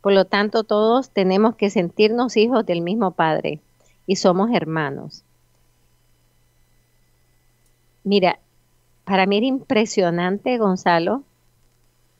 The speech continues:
ver el llanto de la gente cuando yo estaba hablando. Pero yo, yo lloraba mientras yo hablaba. Yo decía, "No se puede desperdiciar este dolor". Ha llegado la hora de preguntarnos si esta ciudad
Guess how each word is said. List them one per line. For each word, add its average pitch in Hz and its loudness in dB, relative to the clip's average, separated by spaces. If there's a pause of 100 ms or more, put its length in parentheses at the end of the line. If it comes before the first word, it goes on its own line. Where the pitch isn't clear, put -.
(160)
ver 202 2 (460)
el 202 2
llanto 220 0
de 196 -2
la 185 -2
gente 208 -2
cuando 190 0
yo 180 2
estaba 196 2
hablando. 190 -2 (600)
Pero 185 2
yo, 180 2
yo 202 2
lloraba 247 4
mientras 196 -2
yo 180 2
hablaba. 180 0
Yo 190 -2
decía, 185 -2 (160)
"No 220 0
se - 0
puede 233 0
desperdiciar 220 -2
este 262 -2
dolor". 202 -2 (1080)
Ha 214 4
llegado 226 2
la 214 0
hora 233 2
de 240 2
preguntarnos 208 0
si 226 2
esta 277 0
ciudad 208 2